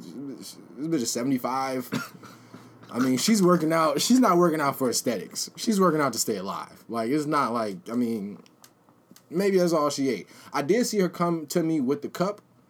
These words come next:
and I was like, "That's not soda, is it?" And she was like, "No, it was water. I left my water bottle at home." I was like, "All right, cool. You know, whatever." But even then, she wasn't like, "Hey, Jared,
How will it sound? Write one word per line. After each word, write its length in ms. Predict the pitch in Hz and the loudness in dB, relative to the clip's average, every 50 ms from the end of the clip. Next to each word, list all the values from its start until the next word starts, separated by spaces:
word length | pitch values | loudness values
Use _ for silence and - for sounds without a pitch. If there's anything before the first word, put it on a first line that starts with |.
| _ - | _ -8
and 100 | 123 135 | -4 -4
I 80 | 139 | -2
was 100 | 139 131 | -2 -2
like, 140 | 123 110 98 | -4 -4 -6
"That's 200 | 127 156 156 - | -6 -6 -6 -6
not 160 | 110 98 - | -8 -8 -6
soda, 280 | - - 151 190 147 113 | -6 -4 -2 -2 -2 -2
is 200 | 104 110 113 117 | -2 -4 -4 -4
it?" 60 | 123 | -6
And 100 | 120 117 | -6 -6
she 100 | - 131 | -6 -6
was 80 | 117 104 | -6 -6
like, 140 | 98 95 | -6 -8
"No, 180 | 98 101 98 98 | -8 -10 -10 -10
it 80 | 95 95 | -12 -12
was 160 | 101 90 90 | -12 -12 -12
water. 300 | 98 98 101 98 92 90 | -10 -10 -10 -10 -10 -10
I 40 | 92 | -10
left 160 | 98 95 95 | -12 -12 -12
my 80 | 92 | -12
water 280 | 90 92 98 98 95 92 | -10 -8 -8 -8 -8 -8
bottle 220 | 87 90 87 85 82 | -10 -10 -12 -12 -14
at 80 | 85 | -14
home." 160 | 92 90 80 80 | -16 -16 -16 -12
I 60 | 98 151 | -8 -6
was 80 | 165 | -4
like, 120 | 160 160 - | -4 -2 0
"All 120 | 277 330 | 0 0
right, 160 | 294 302 370 - | 0 0 -2 -4
cool. 460 | - 427 440 359 147 104 98 110 - | -2 0 0 0 0 -2 -4 -6 -4
You 100 | 240 247 | -2 -2
know, 200 | 196 202 233 247 | 0 0 0 -2
whatever." 580 | - - 120 143 226 254 185 185 208 262 339 - _ _ _ _ _ _ _ _ _ _ _ _ _ _ _ _ _ _ _ _ _ _ _ _ _ _ _ _ _ _ _ _ _ _ _ _ _ _ _ _ _ _ _ - - - - - - - - - - - - _ - - - _ _ _ _ - | -4 -6 -4 -2 0 0 0 0 0 -2 -6 -8 _ _ _ _ _ _ _ _ _ _ _ _ _ _ _ _ _ _ _ _ _ _ _ _ _ _ _ _ _ _ _ _ _ _ _ _ _ _ _ _ _ _ _ -20 -20 -20 -20 -20 -20 -20 -20 -20 -20 -20 -20 _ -20 -20 -20 _ _ _ _ -4
But 180 | 127 165 175 | -4 -2 0
even 300 | 220 240 247 233 202 165 | 0 0 2 2 0 0
then, 280 | 165 202 233 226 165 127 | 0 0 0 0 0 -2
she 160 | - - 214 | -2 -4 -2
wasn't 300 | 220 208 190 160 151 151 | 0 0 2 0 0 -2
like, 180 | 147 135 127 139 | -4 -4 -4 -2
"Hey, 180 | 175 214 208 | 0 2 2
Jared, 500 | 180 185 190 190 196 185 147 104 92 85 | 2 0 -2 -2 0 0 0 -2 -4 -6